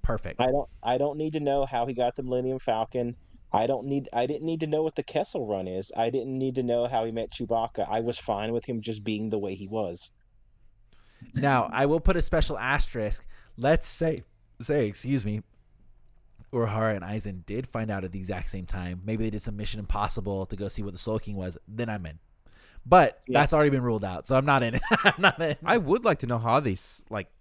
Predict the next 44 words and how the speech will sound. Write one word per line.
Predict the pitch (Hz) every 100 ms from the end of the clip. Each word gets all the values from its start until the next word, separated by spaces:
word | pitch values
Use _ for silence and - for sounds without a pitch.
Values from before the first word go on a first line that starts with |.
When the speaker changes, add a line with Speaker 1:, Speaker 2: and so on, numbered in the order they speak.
| -
Speaker 3:
saw | - - 127 123 101
him | 82 85
at | 90
least, | 90 87 - - _ _ _ _ _ - - -
but | 113
that's | 143
about | 110 87
it. | 85 - - - - _ - _ _ _
Speaker 2:
Yeah, | - 160 127
I | 147
j-, | 139
I, | 139 139 - -
like, | 131 120 - _
I | 147
don't | 185
need | 190
a | 165
detailed | 127 131 - 127
explanation. | 123 - 120 113 123
I | 113
don't | 120 117
need | 123 117
to, | 113 -
I | 113
don't | 117
need | 120
to | 107
see | - 117
twenty | - 110 104
chapters | - 104 104 120 101
of | -
Kisuke | - 107 113 104
being | 107 110
in |
the | 104
lab | 95 92 98 98
figuring | - 98 101 95
shit | - 92
out. | 92 104 120
But | 120
if | 117
they | -
go, | 107 113 107 - - - - - _ - - -
like, | -